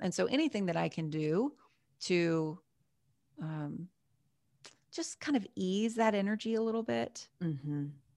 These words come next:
Speaker 1: is so helpful. And deciding is a practical way to do that. But I will say, um, I think the other one that I definitely could not live without is the final principle in the book,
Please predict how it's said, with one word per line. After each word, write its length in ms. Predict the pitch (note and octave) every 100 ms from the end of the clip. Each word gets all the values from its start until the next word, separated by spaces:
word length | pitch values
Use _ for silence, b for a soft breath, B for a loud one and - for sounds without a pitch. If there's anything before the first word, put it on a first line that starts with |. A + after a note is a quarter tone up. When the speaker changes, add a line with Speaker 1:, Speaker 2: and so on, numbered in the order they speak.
| -
Speaker 1:
is 180 | F#3 F3+
so 340 | - F#3+ F#3
helpful. 640 | E3+ D#3+ - A3+ A#3+ B3+ B3 b -
And 220 | E3+ E3+
deciding 580 | E3+ - F#3 F#3+ D#3+ D#3+
is 120 | E3
a 40 |
practical 480 | - - G#3+ G#3+ F3
way 100 | E3
to 100 | D#3
do 140 | D#3 D3+
that. 240 | D3+ E3 b b -
But 100 | G3
I 80 |
will 140 | G3+ G#3
say, 440 | - F#3 F3 E3+ -
um, 420 | D#3+ D#3 D3+ E3 _ _
I 40 | E3
think 180 | F3
the 160 | F3 -
other 180 | D#3+ F3
one 160 | F3+
that 100 | E3+
I 80 | D#3
definitely 480 | D#3 E3+ D#3+ - D#3
could 140 | E3
not 140 | D#3 -
live 120 | D3
without 340 | D#3 D3 D3 -
is 180 | D3+ -
the 60 |
final 340 | - D#3+ D#3 D#3
principle 420 | F#3 F#3 - G#3
in 60 | G3+
the 60 |
book, 280 | G#3 G#3 G3+